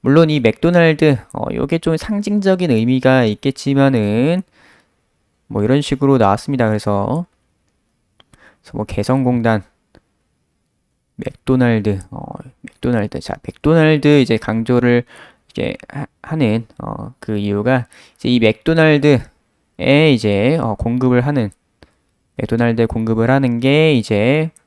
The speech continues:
어, 우리 마니커 에프엔지예요. 자, 마니커 에프엔지는 실제로 맥도날드에 이제 그런 납품을 하고 있습니다.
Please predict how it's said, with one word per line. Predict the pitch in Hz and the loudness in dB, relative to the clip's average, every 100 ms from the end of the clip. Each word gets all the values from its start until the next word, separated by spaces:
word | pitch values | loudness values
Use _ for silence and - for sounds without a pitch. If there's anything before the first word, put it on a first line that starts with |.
| _ | _
어, | 110 | -4
우리 | 104 107 | -2 -2
마니커 | 104 120 - 104 | 0 -2 -2 -2
에프엔지예요. | - 113 110 104 101 - _ _ _ _ _ _ _ _ _ _ _ _ _ _ _ _ _ - _ _ _ _ _ _ _ - | -2 -4 -2 -4 -6 -8 _ _ _ _ _ _ _ _ _ _ _ _ _ _ _ _ _ -20 _ _ _ _ _ _ _ -8
자, | 85 | -2
마니커 | 104 127 165 - 165 | 0 0 0 4 6
에프엔지는 | 123 - 165 160 147 147 | 6 4 2 4 2 2
실제로 | - 170 165 | 0 -2 0
맥도날드에 | 123 107 147 156 151 143 143 143 135 | 2 0 0 2 2 2 2 4 4
이제 | 117 113 113 | 2 0 -2
그런 | 113 110 | -4 -2
납품을 | 101 - 151 147 147 | -4 -4 -2 0 2
하고 | 151 | 2
있습니다. | 123 - 151 127 110 101 | -2 -2 -4 0 -2 -4